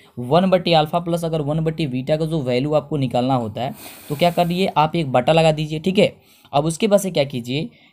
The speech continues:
कि बीच वाला मान लिख दीजिए। तो बीच वाला मान कितना है, एक्स, एक्स का गुणा क्या है, वन,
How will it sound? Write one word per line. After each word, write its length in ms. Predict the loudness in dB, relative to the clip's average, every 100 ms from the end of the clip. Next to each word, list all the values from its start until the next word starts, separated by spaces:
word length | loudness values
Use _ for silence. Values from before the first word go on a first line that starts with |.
| _ 0
कि 140 | 0
बीच 400 | 2 2 2 2
वाला 220 | 4 4
मान 260 | 4 4 4
लिख 180 | 0 -2
दीजिए। 220 | -6 -6
तो 100 | -6
बीच 240 | -4 0
वाला 140 | 2 2
मान 160 | 0
कितना 240 | -2 -2 -2
है, 180 | -2 0
एक्स, 260 | 0 0 0
एक्स 180 | -2 0
का 100 | -2
गुणा 220 | 0 0
क्या 160 | 2 0
है, 100 | 0
वन, 380 | 0 0 0